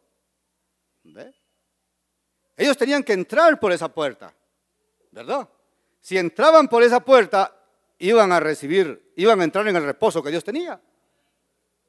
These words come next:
Dios tenía grandes bendiciones para ellos al otro lado de esa puerta. ¿Sí? Iban a entrar y iban a hallar pastos. Todas las ovejas que entraran, las que oyeran esa voz.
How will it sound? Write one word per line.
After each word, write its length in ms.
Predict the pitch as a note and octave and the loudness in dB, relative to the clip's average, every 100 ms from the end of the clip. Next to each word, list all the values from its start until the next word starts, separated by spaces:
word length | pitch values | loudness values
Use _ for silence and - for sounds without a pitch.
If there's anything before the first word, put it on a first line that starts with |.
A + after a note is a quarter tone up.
| _ | _
Dios 200 | A2+ A#3+ | 0 0
tenía 260 | B3 C#4 B3 | 2 2 2
grandes 480 | C4 D#4+ D4 G3 | 2 0 0 -2
bendiciones 580 | F3+ F3+ D#3+ D#3 A3 F#3 | 0 -2 -4 -2 0 0
para 220 | F3 D3+ | 0 0
ellos 240 | G#3 G#3 - _ _ _ - | 2 2 0 _ _ _ -10
al 260 | C#3 C3+ | -8 0
otro 220 | G#3+ G#3 D#3 | 0 2 0
lado 220 | E3+ D3+ | 2 2
de 60 | |
esa 100 | D3+ | 0
puerta. 500 | C#3 A3+ C#4+ G3+ A#2+ _ _ _ _ _ _ _ _ _ | -2 -4 -2 -6 -8 _ _ _ _ _ _ _ _ _
¿Sí? 320 | _ F3 B3+ _ _ - | _ -16 -16 _ _ 0
Iban 260 | F3+ C4 | 4 4
a 40 | A3 | 2
entrar 540 | E3 F3 G#3+ D4 B3 | -4 0 2 2 0
y 80 | D#3+ F3 | -4 -2
iban 260 | A#3 F3+ | 0 0
a 20 | D#3 | 0
hallar 280 | D#3+ D3 | -2 -4
pastos. 680 | - B3 - - E3 _ _ _ _ _ _ _ - | -6 -10 -10 -18 -20 _ _ _ _ _ _ _ -4
Todas 220 | G#3 A3+ | 2 2
las 140 | F#3+ | 2
ovejas 360 | F#3+ A3+ G3 F3+ | 0 0 0 -2
que 60 | |
entraran, 360 | E3+ D#3 A3+ A3+ - _ - | -8 -2 -2 -2 -8 _ -6
las 340 | D#3 G3+ - | 0 0 0
que 140 | G3 G3 | -2 0
oyeran 720 | G3+ G3 F3+ C4 D#4+ C#4 G3 | 2 0 4 8 10 8 4
esa 240 | F3 D#3 | 0 -2
voz. 480 | C#3+ A#2+ G#2 - _ | -6 -8 -12 -20 _